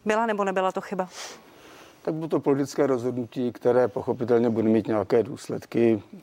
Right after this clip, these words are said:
Speaker 2: Italové se můžou cítit, eh, poškození, nebo že jsme nevyjádřili u-, odpovídající úroveň solidarity s nimi. Na druhou stranu, v té době nikdo nevěděl, co se vlastně stane i v České republice, a přece jen určitá opatrnost v tomto smyslu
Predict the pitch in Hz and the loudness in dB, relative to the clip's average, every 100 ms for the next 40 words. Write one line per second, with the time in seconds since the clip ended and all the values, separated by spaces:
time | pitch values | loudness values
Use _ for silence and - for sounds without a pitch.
0 | _ - - - 117 113 117 110 110 107 | _ -20 -16 -4 0 2 2 0 -4 -4
1 | 110 117 110 - 104 - 117 - - - | -2 -2 -2 -6 -4 2 0 0 -16 -18
2 | - - - - 113 - 120 151 - - | -20 -20 -6 0 2 0 -4 -10 -10 -4
3 | 143 117 120 117 113 107 110 107 104 104 | -2 0 2 2 0 2 2 4 2 -2
4 | - 110 104 101 107 104 107 113 120 113 | -4 -2 0 0 2 0 0 2 2 0
5 | _ 120 - 117 113 110 110 - - 117 | _ -10 -4 -2 2 2 0 -2 -2 0
6 | 110 110 107 101 110 107 104 101 113 - | 2 4 2 0 0 0 0 -2 -4 -4
7 | 110 107 113 - - - - 113 139 139 | -2 -2 -2 -6 -20 -20 -6 0 2 2
8 | - 131 143 139 - - - _ - 117 | 0 0 0 -2 -6 -20 -20 _ -2 2
9 | 123 131 135 131 120 120 123 117 120 120 | 4 4 4 4 2 2 2 4 4 4
10 | - 113 - 110 104 120 - 117 110 - | 2 -4 -2 -2 -2 -6 -2 -2 0 0
11 | 120 107 - 107 - 110 - 117 110 - | 0 -2 -4 -8 -2 -2 -2 -4 -4 -2
12 | 120 120 117 - 104 110 110 95 113 117 | 2 4 2 0 -6 -6 -6 -8 -2 -2
13 | 113 113 - 107 - 107 117 120 - 107 | -2 -8 -6 -10 -8 -10 -4 -4 -4 -8
14 | - 110 | -2 -4